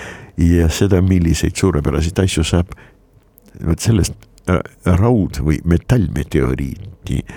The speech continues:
äh, ollusest teha. Äh, need meteoriidid reeglina on, ähm, raua ja nikli, äh, suurepärased,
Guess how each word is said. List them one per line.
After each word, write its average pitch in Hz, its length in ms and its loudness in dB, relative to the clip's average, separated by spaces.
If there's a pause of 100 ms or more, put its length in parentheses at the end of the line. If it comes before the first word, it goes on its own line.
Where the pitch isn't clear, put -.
(400)
äh, 76 220 2 (220)
ollusest 71 760 0 (180)
teha. 73 340 0 (560)
Äh, 69 140 0 (100)
need 98 300 0
meteoriidid 98 640 2 (100)
reeglina 82 720 2
on, 87 520 0 (100)
ähm, 78 240 2 (560)
raua 90 460 2 (560)
ja 78 260 2 (140)
nikli, 98 800 -2 (1600)
äh, 71 180 4
suurepärased, 85 760 0